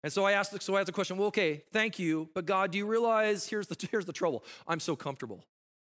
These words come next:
I'm comfortable where I am. Isn't that what I'm supposed to do? God, you're supposed to give me a great life, a comfortable life, a secure life, a predictable life."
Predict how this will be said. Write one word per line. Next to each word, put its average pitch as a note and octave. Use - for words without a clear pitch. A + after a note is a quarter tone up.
I'm D#3
comfortable B3+
where A#3+
I A3
am. C#3+
Isn't E3
that A3
what A3
I'm G#3
supposed G#3
to B3
do? B3
God, G#3
you're G3
supposed G3+
to F3+
give G3
me F#3
a D3+
great G3
life, G3+
a D#3
comfortable A3
life, F#3
a D#3+
secure G#3
life, F#3+
a -
predictable E3
life." A#2+